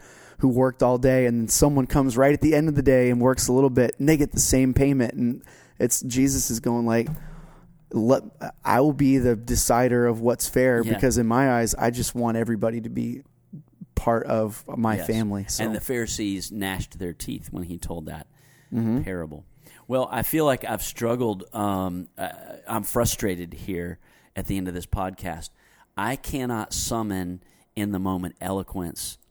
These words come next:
Speaker 2: up to, to match my joy at the grace of Jesus and my everlasting desire for others to even glimpse the tiniest bit, uh,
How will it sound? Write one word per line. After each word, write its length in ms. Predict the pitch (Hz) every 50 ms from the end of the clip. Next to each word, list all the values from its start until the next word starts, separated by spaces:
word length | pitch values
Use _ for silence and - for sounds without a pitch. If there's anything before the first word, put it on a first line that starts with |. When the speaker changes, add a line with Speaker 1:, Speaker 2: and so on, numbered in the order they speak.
| _ _ _ _ _ _ -
Speaker 2:
up 280 | 107 104 - - - -
to, 440 | - - 123 101 95 92 90 87 - _ _ _ _ _ _ _ _ _ _ -
to 160 | - - 120
match 720 | 107 101 101 101 104 110 107 104 117 - - - - - - _ _ _ _ _ _ _ _ _ _ _ -
my 280 | - 101 101 95 95 92
joy 600 | 82 87 - 101 101 95 98 98 95 92 92 -
at 160 | - 92 92 -
the 60 | 98
grace 380 | 92 - 98 90 92 90 - -
of 100 | 95 87
Jesus 600 | 85 87 90 90 92 80 - 87 78 - - - -
and 240 | - 92 87 92
my 360 | 95 95 95 98 85 80 - - _ _ _ _ _ _ _ _ _ _ _ _ _ _ _ _ _ _ _ _ _ _ _ _ _ _ _ _ _ _ _ _ _ _ _ _ -
everlasting 880 | 123 139 151 175 165 151 131 113 98 87 90 101 - - - 87 87 -
desire 600 | 78 78 80 80 82 76 82 85 82 67 - - -
for 280 | - - - 117 - -
others 360 | 107 110 101 113 110 101 - -
to 280 | - - 113 98 - 123
even 300 | 135 143 143 117 92 82
glimpse 540 | - 82 95 107 131 180 233 - - -
the 100 | - 127
tiniest 580 | 110 - 127 131 131 139 147 143 139 131 - -
bit, 300 | - 143 147 143 - _ _ _ _ _ _ _ _ _ _ _ _ -
uh, 240 | - 113 113 113 131